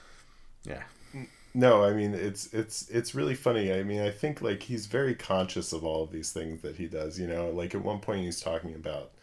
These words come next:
Speaker 2: the reference to Blade Runner and the dolls.
Speaker 1: Mm.
Speaker 2: And, you know, he, he,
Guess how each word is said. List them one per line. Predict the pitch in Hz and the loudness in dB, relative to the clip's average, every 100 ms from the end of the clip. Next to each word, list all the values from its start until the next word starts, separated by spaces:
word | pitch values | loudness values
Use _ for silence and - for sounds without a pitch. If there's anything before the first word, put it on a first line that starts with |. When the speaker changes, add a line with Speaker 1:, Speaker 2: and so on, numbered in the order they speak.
| - - _ _ | -20 -20 _ _
Speaker 2:
the | 92 | -2
reference | 85 85 - 85 - | 0 0 -2 -6 -6
to | 90 | -8
Blade | 90 92 90 | -2 0 0
Runner | 85 82 80 | -2 -2 -2
and | 80 80 | -2 -6
the | |
dolls. | 80 80 80 80 78 76 - - | -6 -2 0 0 -2 -6 -10 -8
Speaker 1:
Mm. | 92 92 87 - - | -6 -4 -4 -8 -12
Speaker 2:
And, | - 90 80 80 78 - - - - | -4 -2 -2 -8 -10 -14 -18 -20 -10
you | 107 | -2
know, | 117 95 | 2 2
he, | 98 117 | 2 -2
he, | - 113 117 117 | -4 -8 -4 -2